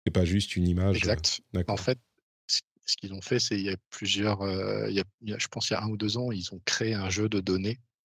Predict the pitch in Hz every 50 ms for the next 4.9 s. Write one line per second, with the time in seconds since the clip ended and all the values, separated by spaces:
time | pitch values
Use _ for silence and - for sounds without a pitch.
0 | _ _ _ - - - - 95 - - 95 - - 123 - - - - - 101
1 | 95 95 92 92 101 90 98 101 98 110 110 98 104 101 95 110 110 107 98 87
2 | 95 90 90 95 90 - - 104 104 101 92 90 - - 135 - 101 92 98 95
3 | 101 104 95 82 80 85 85 98 90 87 87 85 87 87 82 - - - - -
4 | - 104 - 90 85 82 82 92 101 104 92 90 - 90 90 - - 80